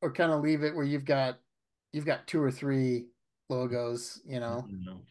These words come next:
Speaker 2: Yeah, I don't know. It's still open wounds, you know, and then Mike McCarthy comes back. I just don't know if I can do it another year, you know?
Speaker 1: Really? Are you that close to just being done with the Cowboys? Like
Speaker 2: That's just the same thing every year. I, you know, I,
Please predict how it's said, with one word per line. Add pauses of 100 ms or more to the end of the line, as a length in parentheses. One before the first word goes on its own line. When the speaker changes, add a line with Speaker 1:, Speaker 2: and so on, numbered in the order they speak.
(200)
Speaker 2:
Yeah,
I
don't
know. (160)
It's
still (180)
open
wounds, (480)
you
know,
and
then
Mike
McCarthy
comes
back.
I
just
don't
know
if
I
can
do
it
another
year, (240)
you
know?
Speaker 1:
Really?
Are
you
that
close
to
just
being
done
with
the
Cowboys?
Like
Speaker 2:
That's
just
the
same
thing
every
year.
I, (100)
you
know,
I,